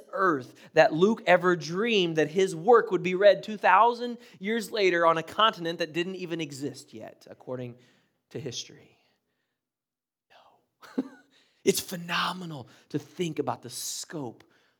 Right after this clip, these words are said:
of a work like this. Luke sets out to take all of these eyewitness accounts, all of the written accounts, all the things he could get his hands on, and put them in an orderly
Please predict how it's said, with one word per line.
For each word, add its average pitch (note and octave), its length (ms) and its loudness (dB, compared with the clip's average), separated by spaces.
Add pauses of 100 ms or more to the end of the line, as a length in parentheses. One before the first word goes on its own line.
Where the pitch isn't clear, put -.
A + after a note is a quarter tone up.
(160)
of B2 120 -10
a A#2 60 -4
work A#2 500 -8
like A2 360 -16
this. - 640 -20 (760)
Luke G3+ 180 4
sets G#3+ 280 6
out F#3 160 10
to F3 60 -12
take F3+ 200 2
all F3+ 220 8
of G#3 80 4
these G#3 200 -4
eyewitness G3 460 8
accounts, F3+ 380 -2
all F#3+ 280 8
of G3+ 80 0
the F#3+ 120 4
written F#3 480 0
accounts, F3 420 -2
all F#3 220 4
the A#3 80 -4
things A#3+ 240 -8
he A3+ 60 -12
could G#3+ 100 -20
get A3+ 80 -14
his G#3 80 -16
hands F3+ 260 -8
on, D3 140 -4 (200)
and D#3 120 -8
put G#3 160 4
them G3+ 120 4
in G3 100 4
an F#3 120 -2
orderly G3+ 640 4